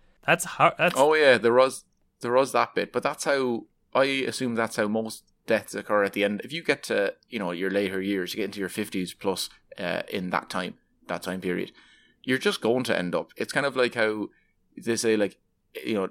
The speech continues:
Speaker 2: a hundred percent of men out, uh, over the age of eighty will get prostate cancer.
Speaker 1: Oh, sure, yeah.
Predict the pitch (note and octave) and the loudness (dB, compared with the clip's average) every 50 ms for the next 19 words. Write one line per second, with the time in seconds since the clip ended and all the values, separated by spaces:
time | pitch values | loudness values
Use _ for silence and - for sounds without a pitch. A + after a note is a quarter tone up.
0 | - - - G2+ - A#2 B2 B2 A2 F#2+ - G#2 G2 - A2 A2+ G#2 A2 G2+ F#2+ | -6 -8 -8 -6 -4 -4 -2 -2 -4 -4 -2 -4 -2 -2 -4 -4 -2 -4 -4 -2
1 | G2 G2+ G#2 G#2 G#2+ G#2 G#2 - _ _ - G#2 G2+ G2+ G2+ _ _ - - G#2+ | 0 0 0 0 -2 -4 -8 -10 _ _ -2 -2 -2 -2 -4 _ _ -6 -4 -2
2 | F#2+ F#2+ - - G#2 G2 F#2 F#2+ G2 F#2 F#2+ G2 G2 G2 G2 F2+ F#2+ E2+ F#2 F#2+ | 0 0 0 -2 -2 -2 -2 -2 -2 -2 0 0 0 0 -2 -2 0 0 0 0
3 | F#2+ F#2 G#2 G2+ G2 - - F2+ E2+ E2+ F#2 - - - F#2+ F#2+ - - G#2 G2 | 0 -2 -4 -6 -6 -6 -6 -4 -2 -2 -2 -2 -2 0 0 0 0 0 -2 -2
4 | - G#2+ G#2 A2 - B2 A#2+ G#2+ G#2+ G#2 - - A2+ G#2 G2+ G2+ G2+ G#2 G#2+ | -2 -2 -4 -4 -4 -6 -6 -6 -6 -8 -6 -6 -6 -4 -4 -6 -6 -6 -8